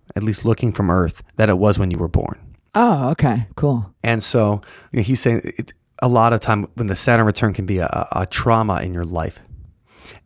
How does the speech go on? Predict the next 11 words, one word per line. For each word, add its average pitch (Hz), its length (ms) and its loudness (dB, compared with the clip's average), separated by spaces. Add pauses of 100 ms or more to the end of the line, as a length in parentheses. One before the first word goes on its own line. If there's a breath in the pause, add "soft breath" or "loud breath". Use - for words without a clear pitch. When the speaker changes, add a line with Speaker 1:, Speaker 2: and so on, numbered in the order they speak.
Speaker 1:
And 117 180 0
so 107 440 2
this 113 240 -6
guy 131 200 0
is 120 100 0
asking 113 300 0
Billy 113 160 0
Corgan 107 240 -2
an 95 80 -2
astrology 147 480 -2
question, 82 580 -6